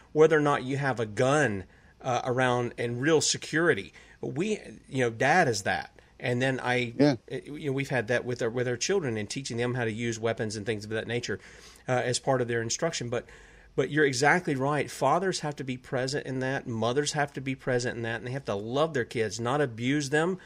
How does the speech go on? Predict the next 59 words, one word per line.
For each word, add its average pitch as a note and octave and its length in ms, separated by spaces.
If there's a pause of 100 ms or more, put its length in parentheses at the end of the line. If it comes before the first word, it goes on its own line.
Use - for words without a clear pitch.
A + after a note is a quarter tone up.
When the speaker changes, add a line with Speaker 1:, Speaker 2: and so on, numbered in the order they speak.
(260)
Speaker 1:
not B2 240
take B2+ 240
out A#2 200
for C3 100
their A#2 180
own G#2+ 200
lust B2+ 280
on D3+ 100
their D3 140
kids. C#3+ 440 (340)
And, C3+ 180
you C#3+ 60
know, D3 360
um, B2 360 (640)
I've D3+ 180
had D3+ 200
people, B2 500 (340)
uh, B2+ 380
it, C#3 220
it B2+ 220
really F#3 360
makes D#3 320
me B2+ 220
angry C3+ 480 (400)
when B2+ 180
people D#3 300
will A#2 140
come D3+ 220
in C3+ 140
the A2 80
chat C#3+ 420
room A2+ 320
or A2 120
something C#3+ 340
else A#2+ 220
and A#2+ 100
they'll A2+ 80
say, A2+ 220 (180)
"Oh, F3 80
you F#3 160
have D#3 140
ten D#3+ 200
kids, D#3+ 280
you D#3+ 80
must C#3 180
be C3+ 80
a A2+ 60
pedophile," A#2 420
and G2+ 80
this, A2 120
that, B2+ 60
and G#2+ 80
the A2 60
other. G2+ 140 (260)
My D#3 160
kids F#3 240
will C#3+ 80
tell D3+ 240
you, G#2 220